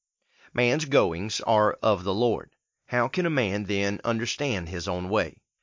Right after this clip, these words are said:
It is a snare to the man who devoureth that which is holy, and after vows to make inquiry.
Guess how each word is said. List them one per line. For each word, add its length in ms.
It 160
is 140
a 80
snare 480
to 220
the 100
man 380
who 280
devoureth 760
that 360
which 220
is 140
holy, 480
and 400
after 540
vows 540
to 120
make 300
inquiry. 640